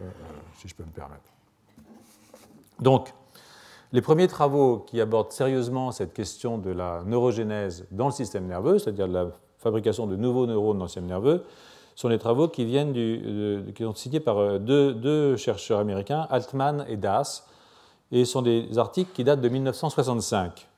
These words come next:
hein. Alors, comme vous pouvez le voir, euh, euh, euh, là, euh, euh, les, les, les,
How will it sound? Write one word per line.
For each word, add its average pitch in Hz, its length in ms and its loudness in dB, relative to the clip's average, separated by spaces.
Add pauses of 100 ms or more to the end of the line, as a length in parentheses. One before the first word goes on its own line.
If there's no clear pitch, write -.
(140)
hein. 95 200 -8 (600)
Alors, 110 160 -2
comme 139 120 6
vous 135 60 -4
pouvez 139 180 4
le 127 60 -2
voir, 135 320 6
euh, 113 40 4
euh, 101 500 2
euh, 92 360 0
là, 165 380 2
euh, 95 760 -4
euh, - 0 - (1160)
les, 110 220 0
les, 104 320 -2
les, 95 460 -4